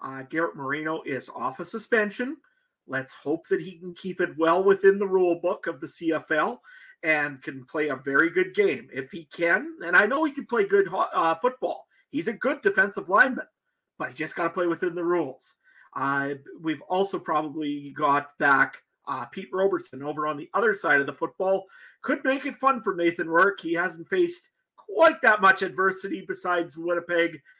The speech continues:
and Willie Jefferson and Jackson Jeffcoat. So this could be Saskatchewan's version of that. I'd be interested to see what happens.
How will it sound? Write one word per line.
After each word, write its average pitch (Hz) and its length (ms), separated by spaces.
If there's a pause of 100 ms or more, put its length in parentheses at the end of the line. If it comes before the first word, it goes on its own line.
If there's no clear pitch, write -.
(140)
and 160 80
Willie 180 180
Jefferson 160 640 (120)
and 143 440
Jackson 143 420
Jeffcoat. 160 480 (420)
So 170 640
this 185 240
could 196 220
be 185 100
Saskatchewan's 175 720
version 202 320
of 208 80
that. 208 320 (480)
I'd 196 80
be 208 120
interested 185 340
to 165 60
see 180 160
what 165 160
happens. 165 520